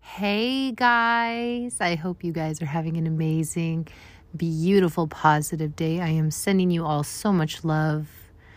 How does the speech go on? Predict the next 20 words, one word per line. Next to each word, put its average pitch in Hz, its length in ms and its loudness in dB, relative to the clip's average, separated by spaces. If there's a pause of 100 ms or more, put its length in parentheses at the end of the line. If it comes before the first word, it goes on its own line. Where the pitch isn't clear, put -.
(300)
so - 240 -2
much 156 240 -2
peaceful, - 420 -6
balanced 156 520 -2
energy. 160 680 -2 (1700)
I 160 60 -2
hope 151 300 -2
that 151 600 -6
you 170 960 0
are 170 180 2
having 175 380 4
a 175 60 4
beautiful 170 400 0
day. 175 600 2 (680)
Um, 170 560 2 (1200)
I 196 800 6
just 208 300 4
had 214 240 6
the 190 80 4
covid. 185 600 2